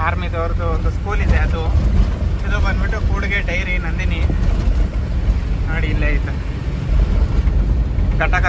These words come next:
ಕೂಡಿಗೆ ಡೈರಿ. ಈ ಬ್ರಿಡ್ಜ್ ಏನು ಕಾಣ್ತಾ ಇದೆ, ಒಂದು ಆರು ವರ್ಷದ ಹಿಂದೆ ಇಲ್ಲಿ ಲೆವೆಲ್ವರೆಗೆ ಇತ್ತು ನೋಡಿ ನೀರು, ಅಲ್ಲಿ ಕೆಳಗೆ ಪಾತಾಳದಲ್ಲಿ ಐತೆ.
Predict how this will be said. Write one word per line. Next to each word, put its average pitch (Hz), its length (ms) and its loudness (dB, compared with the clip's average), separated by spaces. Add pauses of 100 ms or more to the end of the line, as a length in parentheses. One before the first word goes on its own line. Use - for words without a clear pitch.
(120)
ಕೂಡಿಗೆ - 360 2
ಡೈರಿ. 165 360 2 (1400)
ಈ - 40 0
ಬ್ರಿಡ್ಜ್ - 420 2
ಏನು 233 380 2
ಕಾಣ್ತಾ 214 420 2
ಇದೆ, 190 640 0
ಒಂದು 185 260 -2 (1300)
ಆರು 196 300 0
ವರ್ಷದ 226 260 0
ಹಿಂದೆ 190 360 2 (1040)
ಇಲ್ಲಿ - 480 2
ಲೆವೆಲ್ವರೆಗೆ 233 680 2
ಇತ್ತು 220 280 0
ನೋಡಿ 208 240 -2
ನೀರು, - 440 -2
ಅಲ್ಲಿ - 280 -2
ಕೆಳಗೆ 220 420 2
ಪಾತಾಳದಲ್ಲಿ 208 880 0
ಐತೆ. - 540 0